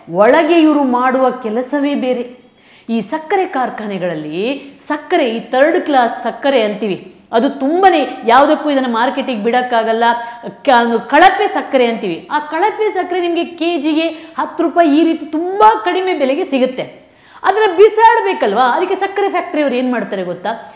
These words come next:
ಈ ರೀತಿ ಬೆಲ್ಲ ಆಲೆ ಮನೆಗಳಿವೆಲ್ಲ, ಅವರಿಗೆ ಕೊಡ್ತಾರೆ. ಈ ಆಲೆ ಮನೆಯವರಿಗೆ actually ಕಬ್ಬು ಹೋಗ್ಬೇಕು ಗದ್ದೆಯಲ್ಲಿ,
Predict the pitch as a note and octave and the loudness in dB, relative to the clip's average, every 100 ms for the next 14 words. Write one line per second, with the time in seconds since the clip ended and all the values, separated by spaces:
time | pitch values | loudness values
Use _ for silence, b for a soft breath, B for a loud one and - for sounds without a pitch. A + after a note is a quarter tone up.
0 | - A#3 B3+ A#3 A#3 B3+ A3 E3+ A3 C#4 | -8 -2 0 0 -4 -4 -4 -2 0 2
1 | D4 C4 G#3+ F#3+ C4 D4+ B3+ A3 G3+ F#3+ | 2 2 2 2 2 2 0 0 -2 -2
2 | E3+ F#3+ C#4 - - F#3+ D4 C4 G3+ C4 | 0 0 0 -4 -10 -4 -2 -2 -4 -6
3 | F#3+ F3 F3+ D#3 - - - D4 D#4+ D#4 | -8 -8 -10 -12 -14 -18 -2 2 4 4
4 | B3+ F#4+ A4+ G4+ D#4 C#4+ A#3+ G#3+ F#3+ A#3 | 4 4 2 2 4 4 2 0 -2 -4
5 | D4+ A#3+ F#3 A#3 - B B _ - C4 | -2 0 0 0 -4 B B _ 0 2
6 | G3+ A3 A#3+ - - - _ - A#3 G#3 | 2 -2 -4 -6 -18 -20 _ 0 0 4
7 | A3+ A3+ A3 A3 - E3+ G#3+ G3+ A3 A#3 | 2 2 -4 -6 -12 -6 -2 0 2 2
8 | G#3 A3+ - | 2 -6 -8